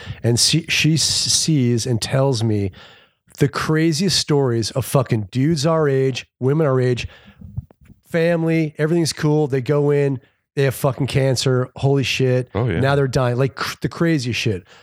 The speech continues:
Speaker 1: So there's some perspective for real. I hear the craziest for real shit. So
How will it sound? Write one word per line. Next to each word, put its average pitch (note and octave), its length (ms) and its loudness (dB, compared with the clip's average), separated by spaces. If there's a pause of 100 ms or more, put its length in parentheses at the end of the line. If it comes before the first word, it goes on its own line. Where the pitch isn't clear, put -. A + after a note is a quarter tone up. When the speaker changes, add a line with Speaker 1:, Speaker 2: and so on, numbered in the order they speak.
(100)
Speaker 1:
So - 160 -4
there's E3 220 2
some D#3+ 160 0
perspective A#2+ 720 0
for C#3+ 180 0
real. D3+ 240 2
I B2+ 80 0
hear D3+ 140 2
the B2+ 100 0
craziest C#3 760 -2 (300)
for C3 120 0
real B2 160 2
shit. G#2+ 320 -2 (500)
So D3+ 420 -2